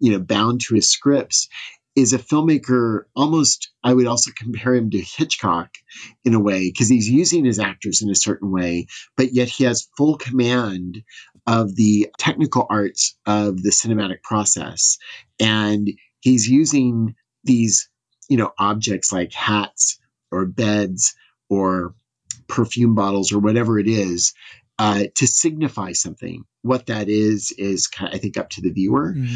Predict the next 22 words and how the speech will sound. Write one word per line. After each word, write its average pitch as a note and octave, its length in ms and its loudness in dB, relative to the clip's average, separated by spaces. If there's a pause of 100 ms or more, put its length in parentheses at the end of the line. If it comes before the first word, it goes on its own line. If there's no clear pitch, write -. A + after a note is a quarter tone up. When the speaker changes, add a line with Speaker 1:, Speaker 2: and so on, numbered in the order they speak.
(240)
Speaker 1:
but A2 360 0
it G#2+ 380 0
adds B2 460 0
a B2+ 80 -2
com-, A2+ 280 -10
a A#2 80 -2
layer A2+ 280 2
of A2 140 -6
complexity G2 760 -2
that F#2+ 200 0
is G2 180 -2
not G#2 240 -2
there G#2 260 0
in F#2 140 -6
any G2+ 240 -2
other F#2 160 -4
filmmaker F#2+ 520 -2
from F2+ 180 -4
that F2 220 -8
era, G2+ 320 -4
I F#2 100 -6
believe. F#2 420 -8